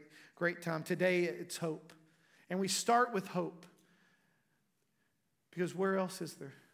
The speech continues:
What else is there in today's world? It's full of darkness, sin, shame,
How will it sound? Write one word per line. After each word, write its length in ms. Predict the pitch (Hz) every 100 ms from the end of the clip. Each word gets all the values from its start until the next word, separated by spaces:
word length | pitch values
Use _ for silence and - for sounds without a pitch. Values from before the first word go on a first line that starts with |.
| _ _ _
What 200 | - 180
else 260 | 180 170 -
is 140 | 156
there 140 | - 151
in 120 | 151
today's 420 | - 160 165 151
world? 240 | 160 156
It's 140 | 170 175
full 260 | - 202
of 160 | 190 143
darkness, 680 | 185 180 185 170 180 - - _ _ _ _ _ _ - -
sin, 680 | - - 220 202 202 208 190 - - _
shame, 680 | - - 190 190 196 202